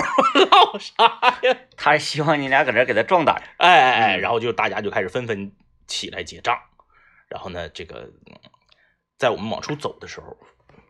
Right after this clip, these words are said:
Speaker 1: 曾志伟粉，粉，粉头发大哥还，还，还来围拢我们一下。
Speaker 2: 嗯。
Speaker 1: 哎，他站在门口，就是把我们送出去，说：“哎，老弟，不好意思了，哎，你看这个，哎，这，这，这，这，这。”
Speaker 2: 非常稳。
Speaker 1: 非常稳，
Speaker 2: 非常稳。
Speaker 1: 非常稳，就是整个全场，你就看这个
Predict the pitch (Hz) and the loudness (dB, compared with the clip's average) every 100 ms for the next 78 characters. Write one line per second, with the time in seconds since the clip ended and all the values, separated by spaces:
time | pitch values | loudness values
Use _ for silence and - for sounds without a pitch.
0 | _ _ _ - 110 107 78 85 - 78 | _ _ _ -10 -4 -4 -6 -10 -12 -14
1 | - - - - 76 92 90 - - 87 | -12 -14 -12 -14 -12 -10 -10 -8 -10 -12
2 | 80 _ _ _ _ _ - 95 - 92 | -16 _ _ _ _ _ -6 -4 -4 -4
3 | 107 101 110 95 123 135 127 92 87 - | -4 -2 -2 -2 -2 -4 -6 -8 -16 -18
4 | - _ _ 135 139 107 85 87 - - | -18 _ _ -6 -4 -6 -8 -10 -10 -10
5 | 110 95 101 98 87 87 - - 90 85 | -6 -4 -6 -8 -10 -12 -12 -12 -14 -6
6 | 92 85 82 - 117 - - - - - | -4 -4 -8 -12 -12 -12 -20 -12 -10 -8
7 | 117 - - 127 110 - 131 - - - | -8 -8 -8 -6 -6 -2 -2 0 -2 -4
8 | - - - - - - - 87 - - | -6 -8 -8 -16 -20 -20 -12 -10 -10 -12
9 | - 104 101 98 - - - - 156 151 | -14 -12 -12 -12 -14 -16 -16 -2 2 4
10 | 151 131 113 - - 202 220 240 226 202 | 4 4 2 0 -2 6 8 8 8 8
11 | 220 196 185 175 262 269 214 208 170 131 | 8 6 6 6 6 6 4 4 2 -2
12 | 254 269 190 143 147 - - 170 202 123 | -6 0 -2 -2 0 0 0 -4 0 -2
13 | 107 120 135 165 139 123 104 | -4 -8 -2 -2 -2 -4 -4